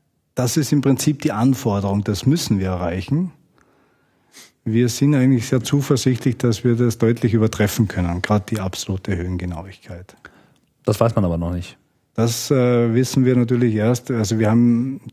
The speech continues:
Speaker 1: die, de-, das Aufnahmeszenario schaut ja wie folgt aus. Wir hatten in der, im, im zweiten Halbjahr zweitausendzehn haben wir das System in Betrieb genommen.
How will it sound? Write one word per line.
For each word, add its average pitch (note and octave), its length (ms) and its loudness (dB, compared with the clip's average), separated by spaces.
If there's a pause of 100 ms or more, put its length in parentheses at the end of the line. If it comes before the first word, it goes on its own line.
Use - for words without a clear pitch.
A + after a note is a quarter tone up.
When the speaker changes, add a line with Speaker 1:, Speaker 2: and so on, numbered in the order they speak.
Speaker 1:
die, A2 260 0
de-, G2+ 320 -2
das - 280 -8
Aufnahmeszenario A2+ 1500 0 (360)
schaut G#2 320 -2
ja G2+ 140 0
wie G2 100 0
folgt A#2+ 400 -2
aus. A#2+ 280 2
Wir G#2 120 2
hatten G2+ 420 2 (760)
in G#2 300 2
der, F#2+ 380 2 (320)
im, G2 320 -2
im G2+ 240 -2
zweiten G#2+ 360 2
Halbjahr G#2 360 0
zweitausendzehn G#2+ 880 0
haben G2+ 100 2
wir G2+ 80 0
das G2 160 -4
System G#2 380 -2
in F#2+ 80 0
Betrieb C3 340 -4
genommen. D#3 420 2